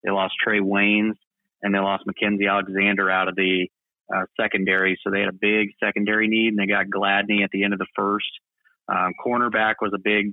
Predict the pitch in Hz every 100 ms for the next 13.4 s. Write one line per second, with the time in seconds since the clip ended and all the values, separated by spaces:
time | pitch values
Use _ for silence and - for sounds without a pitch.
0 | - 110 - 104 104 107 113 107 104 104
1 | - 104 104 113 117 95 101 101 104 107
2 | - - 101 101 107 107 - 104 104 113
3 | 120 _ _ _ _ _ _ 95 95 95
4 | 95 98 - - 101 104 107 107 - 117
5 | 107 107 110 117 107 107 101 104 101 117
6 | 107 104 - 104 104 101 104 104 101 98
7 | 104 110 107 98 101 101 104 98 95 101
8 | 107 113 113 - 101 98 101 107 113 117
9 | 107 104 127 120 113 120 117 117 110 110
10 | 113 110 104 98 95 - 107 - 104 104
11 | 98 95 95 _ _ - - _ 98 92
12 | 95 107 107 101 - 110 107 104 98 95
13 | 92 101 101 92